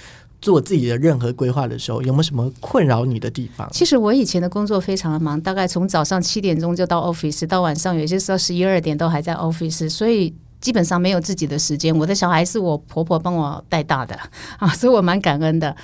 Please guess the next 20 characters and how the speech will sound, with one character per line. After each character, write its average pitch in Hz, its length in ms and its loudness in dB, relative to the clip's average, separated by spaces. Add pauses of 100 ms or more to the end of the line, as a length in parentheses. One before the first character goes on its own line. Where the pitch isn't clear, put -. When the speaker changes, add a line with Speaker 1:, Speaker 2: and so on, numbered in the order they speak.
(280)
Speaker 2:
那 247 260 2 (300)
退 294 160 4
休 277 140 4
了 247 120 6
之 247 140 -2
后， 233 140 2
突 233 160 0
然 233 180 4
之 220 160 -2
间， 208 300 2 (600)
你 196 80 4
的 208 120 4
时 254 120 0
间 285 160 4
非 302 160 4
常 220 160 0
非 208 160 0
常 175 220 0
的 151 180 -2 (840)
多。 233 320 6